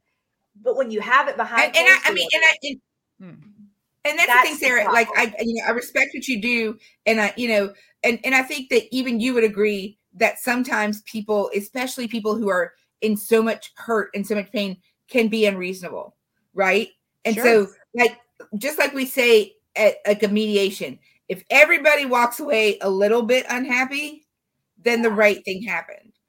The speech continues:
Speaker 3: Yeah.
Speaker 2: Right. And, and I mean, so it, I do struggle with, oh, you know, lock people charged with murder, you know, away forever and ever and ever and ever. 'Cause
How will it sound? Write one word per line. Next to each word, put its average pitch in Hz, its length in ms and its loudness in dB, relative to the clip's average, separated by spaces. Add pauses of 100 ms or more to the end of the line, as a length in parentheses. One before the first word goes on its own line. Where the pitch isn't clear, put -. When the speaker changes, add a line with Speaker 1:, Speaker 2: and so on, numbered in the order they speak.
(160)
Speaker 3:
Yeah. 185 140 -12
Speaker 2:
Right. 202 280 4 (100)
And, 220 360 0
and 226 160 -2
I 233 60 0
mean, 226 340 -2
so 254 300 -2
it, 262 240 -2
I 254 80 4
do 294 220 -2
struggle 240 500 0
with, 202 260 0 (260)
oh, 233 380 6
you 226 140 0
know, 196 180 2
lock 240 480 -2
people 226 300 -4
charged 214 320 -4
with 208 180 -6
murder, 214 600 -2
you 220 120 -6
know, 185 380 -4 (140)
away 208 340 2
forever 220 380 -4
and 214 80 -2
ever 202 160 -2
and 202 80 -4
ever 196 160 -6
and 190 80 -8
ever. 185 200 -8 (440)
'Cause 233 200 -8